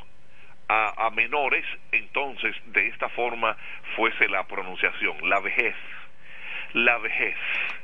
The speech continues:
¿de acuerdo? Porque existe una Z para que los niños puedan entender que se omite la Z por la S en cuanto a la pronunciación. ¿Estamos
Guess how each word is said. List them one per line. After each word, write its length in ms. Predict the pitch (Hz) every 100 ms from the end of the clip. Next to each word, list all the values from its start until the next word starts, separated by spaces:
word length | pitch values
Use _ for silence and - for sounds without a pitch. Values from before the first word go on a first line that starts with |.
| - - - - -
¿de 120 | 110
acuerdo? 440 | 113 175 170 101 82 - -
Porque 400 | 120 113 - 110
existe 460 | 107 - 143 - 139
una 300 | 147 143 135 -
Z 420 | 147 127 - 143 - - - - -
para 260 | 131 127
que 140 | - 131
los 180 | 135 - -
niños 380 | 185 240 220 - - - - - - -
puedan 340 | 165 226 196
entender 720 | 220 202 170 120 107 113 123 - - - -
que 260 | 147 151 - -
se 100 | 180
omite 840 | 170 147 135 165 - - 147 151 - - - -
la 220 | 131 131 -
Z 340 | 170 180 - 180 -
por 180 | 165 156
la 160 | 143 143
S 520 | 185 202 - 139 - - - - - - - - - -
en 180 | - 143
cuanto 440 | 147 165 156 151
a 40 | 143
la 280 | 131 180 -
pronunciación. 1120 | 175 156 147 165 165 - 123 - - 117 90 67 65 - - - - - - - - -
¿Estamos 480 | - 202 190 117